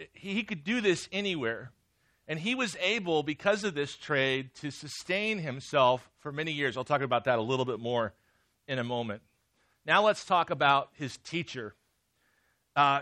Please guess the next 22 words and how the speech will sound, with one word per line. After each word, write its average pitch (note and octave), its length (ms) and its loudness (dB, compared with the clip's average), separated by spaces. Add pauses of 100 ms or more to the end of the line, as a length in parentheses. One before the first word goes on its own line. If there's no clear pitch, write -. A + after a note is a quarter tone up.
(140)
at D#3+ 160 6
a C#3+ 60 2
certain A#3 500 4
age, C3 640 0 (480)
those E3 340 6
that D#3+ 140 4
had D#3 220 6
the C#3 60 0
most C3+ 360 -2
academic F3+ 640 4
promise B2 600 -2 (360)
would D3 120 -8
be C3 120 -2
transferred E3+ 640 0
out C#3 280 8
of C3+ 100 -2
sort D3 240 -4
of C3 120 -4
the A#2+ 120 -6
schools D#3 500 -4
for C#3 280 0
everybody A2 640 2